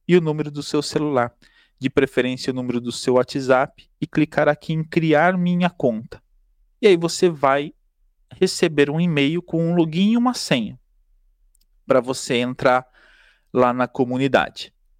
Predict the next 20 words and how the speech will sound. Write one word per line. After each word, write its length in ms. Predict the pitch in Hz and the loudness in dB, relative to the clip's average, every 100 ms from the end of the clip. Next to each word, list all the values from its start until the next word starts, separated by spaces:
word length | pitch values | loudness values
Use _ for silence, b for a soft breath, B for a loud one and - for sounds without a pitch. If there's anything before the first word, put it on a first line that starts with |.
| _ _ _ - | _ _ _ 0
Eu 100 | 147 | 0
vou 140 | 185 | 0
fazer 320 | - 196 156 | 2 2 4
o 80 | 156 | 4
login 340 | 139 120 113 | 2 0 -2
aqui, 220 | 104 - 160 | -4 2 2
ó. 120 | 104 - _ _ _ _ _ _ _ _ _ - _ | 2 -4 _ _ _ _ _ _ _ _ _ -20 _
Deixa 160 | - | -8
eu 40 | 117 | -6
só 360 | - 107 98 98 - _ _ _ _ _ | 0 2 2 -4 -16 _ _ _ _ _
tirar 480 | - 104 104 101 90 | -8 -4 -2 0 0
a 40 | 92 | -2
minha 180 | 95 - | -6 -4
tela 240 | - 101 98 | 0 0 0
só 120 | 107 | -2
pra 140 | - | -4
vocês 320 | 107 - 107 | -6 -4 -6
não 180 | 107 107 | -4 -6
verem 300 | 104 104 104 | -2 0 0
meu, 400 | 104 202 196 196 | 0 -2 -2 -8